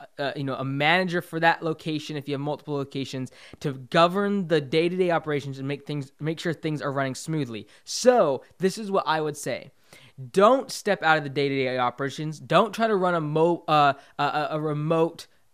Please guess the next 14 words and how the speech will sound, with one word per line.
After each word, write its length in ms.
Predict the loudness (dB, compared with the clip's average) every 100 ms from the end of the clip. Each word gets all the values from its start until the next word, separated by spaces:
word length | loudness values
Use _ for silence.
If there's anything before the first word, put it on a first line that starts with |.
| -8
be 180 | -4 -2
a 80 | 0
remote 460 | 0 2 2 2 0
owner 340 | -2 -2 -2
or 280 | -2 -4 -2
absentee 540 | -2 -2 -6 -10 -10 -4
owner 300 | -2 -2 -4 -10 -10
until 1000 | -2 0 0 -4 0 2 4 2 0 -4 _ _ _ -4
you 140 | -4
can 180 | -2 -2
afford 920 | -2 -6 -6 0 2 2 2 0 -4 -8 -16 -8
to 100 | -8
pay 460 | -8 -2 0 0
someone 680 | -4 -4 -4 -2 -2 -2